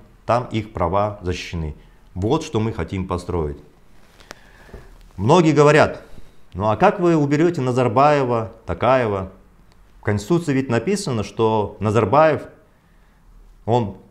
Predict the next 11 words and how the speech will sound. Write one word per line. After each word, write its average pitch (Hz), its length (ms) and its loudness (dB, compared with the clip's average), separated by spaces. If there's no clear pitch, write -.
пожизненный 123 540 4
глава 117 260 4
Совета 110 300 0
Безопасности, 95 1000 0
он 92 220 -2
там 82 160 -2
сенатор, 113 580 0
ну 147 120 -4
все 151 220 2
пожизненное. 98 680 0
Он, 117 320 -2